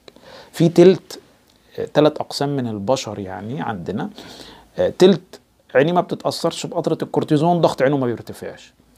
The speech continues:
في التلت التاني ضغط عينه بيرتفع، وقفت القطرة خلاص يرجع طبيعي. في التلت التالت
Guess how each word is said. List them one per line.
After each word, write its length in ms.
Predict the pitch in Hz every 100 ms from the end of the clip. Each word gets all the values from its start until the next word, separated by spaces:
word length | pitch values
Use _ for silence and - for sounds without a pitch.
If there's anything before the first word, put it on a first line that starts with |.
| _ - _
في 140 | -
التلت 360 | 175 175 202 185
التاني 380 | 175 185 185 185
ضغط 260 | 175 -
عينه 160 | 165 175
بيرتفع، 440 | 151 - 143 123
وقفت 420 | 110 123 196 160 165
القطرة 680 | 147 160 180 196 185 190
خلاص 380 | - 131 131 -
يرجع 280 | 139 131 117
طبيعي. 460 | - 104 104 - -
في 140 | -
التلت 380 | 208 208 214 208
التالت 520 | 180 - 190 202 202